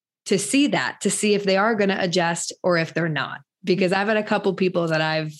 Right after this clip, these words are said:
you know, distanced myself from who have come crawling back,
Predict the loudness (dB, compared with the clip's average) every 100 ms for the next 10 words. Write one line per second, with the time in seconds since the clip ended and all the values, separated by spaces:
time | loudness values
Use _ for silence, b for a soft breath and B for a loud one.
0 | -20 _ b b _ 2 2 2 0 -2
1 | -2 -4 -2 -4 -4 -4 -6 -4 -2 0
2 | -2 -4 -10 _ _ 2 2 2 -2 2
3 | 2 2 2 0 0 0 0 -2